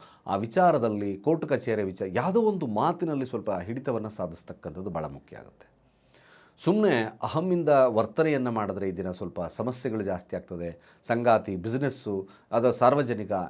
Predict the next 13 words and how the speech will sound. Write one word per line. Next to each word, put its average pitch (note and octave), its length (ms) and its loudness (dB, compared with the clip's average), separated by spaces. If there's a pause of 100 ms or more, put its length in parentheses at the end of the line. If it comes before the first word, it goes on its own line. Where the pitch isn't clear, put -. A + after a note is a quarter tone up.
ಯಾವುದೋ C#3+ 180 2
ಒಂದು F3 220 4
ವಿಚಾರದಲ್ಲಿ G#2+ 560 -2
ಅವಮಾನಗಳನ್ನು C3+ 720 2
ಆಗ್ತಕ್ಕಂಥ G#2+ 640 -6
ಸನ್ನಿವೇಶಗಳು F2+ 640 -6
ಬರಬಹುದು. - 640 -10 (300)
ಹಾಗಾಗಿ F#2 320 -4
ಎಚ್ಚರಿಕೆಯನ್ನು A#2 560 0
ವಹಿಸ್ಕೊಳ್ತಕ್ಕಂಥದ್ದು G2 800 -8
ಭಾಳ F#2 140 -2
ಮುಖ್ಯ F#2 300 -4
ಆಗುತ್ತೆ. G#2+ 600 -4